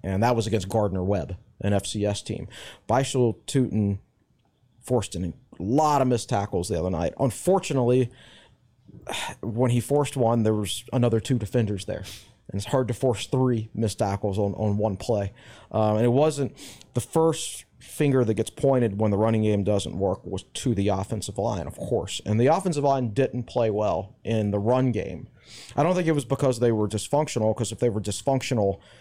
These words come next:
it would have extended to the pass protection too, probably to a certain extent, and that wasn't the case. I just didn't think they played well. Um, but it wasn't just the offensive line. Uh,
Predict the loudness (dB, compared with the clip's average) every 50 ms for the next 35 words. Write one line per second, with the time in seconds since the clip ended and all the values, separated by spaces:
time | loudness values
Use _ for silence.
0 | -20 _ _ _ _ _ _ _ _ _ _ -6 -2 0 0 0 0 -2 -4 -6
1 | -4 -2 -2 0 0 0 -2 -2 -4 -6 -4 -2 0 0 0 -2 -4 -6 -4 -2
2 | -2 -2 -2 -4 -6 -6 -6 -4 -4 -4 -2 0 0 2 2 0 0 0 -2 -4
3 | -4 -2 -2 -2 -2 -2 -6 -4 -2 -2 0 0 2 2 2 2 2 0 0 0
4 | -2 -4 -2 0 0 0 0 0 0 -2 -2 -4 -4 -2 -2 -2 -2 -4 -4 -4
5 | -4 -2 -4 -6 -8 -6 -2 0 2 2 2 2 2 2 2 2 0 -2 -4 -12
6 | -20 -20 -20 -20 -20 -20 _ _ -20 -20 _ _ 0 2 2 4 4 2 0 -2
7 | -4 -12 -18 -6 0 2 2 4 4 4 2 0 -2 -4 -4 -4 -2 2 2 2
8 | 0 0 -2 0 2 2 4 2 2 0 -4 -6 -6 -4 -2 0 0 0 0 -2
9 | -6 -8 -10 -14 -18 -20 -20 -20 -20 -20 -20 -16 -6 -2 0 2 4 4 4 2
10 | 0 -2